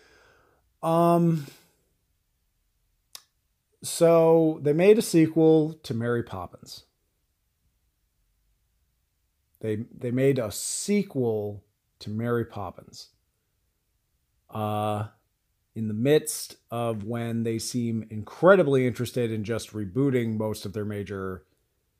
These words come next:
uh, film releases, and they made a sequel to Mary Poppins. And to give you guys some context, uh,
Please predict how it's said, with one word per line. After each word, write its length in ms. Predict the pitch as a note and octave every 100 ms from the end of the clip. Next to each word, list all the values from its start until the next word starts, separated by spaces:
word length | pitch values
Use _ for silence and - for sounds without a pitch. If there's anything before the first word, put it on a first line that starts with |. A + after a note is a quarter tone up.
| _ _ _ -
uh, 220 | F2+ F2+
film 440 | - C#3+ D3 D3
releases, 800 | B2 G#2 G2+ F#2+ F#2 F2+ E2 - - -
and 460 | G2+ G2 G2 F#2+
they 100 | F#2+
made 180 | F#2+ F#2+
a 80 | F#2
sequel 920 | - - - D#3+ E3 C#3+ B2 A2+ G#2+
to 200 | F#2+ -
Mary 300 | G2 G2+ F#2+
Poppins. 680 | F#2+ - E2+ - - - - _ _ _ _ _ _ _ _ _ _ _ _ _
And 260 | B2+ C3+ C3+
to 140 | D3
give 540 | C3+ E3+ G#3+ G3+ E3+ - _
you 180 | C#3+ C#3
guys 300 | C#3 C#3 B2+
some 140 | - G#2+
context, 840 | - B2 A#2+ A#2 G#2 - - -
uh, 480 | A2 A2 G#2 G2+ G2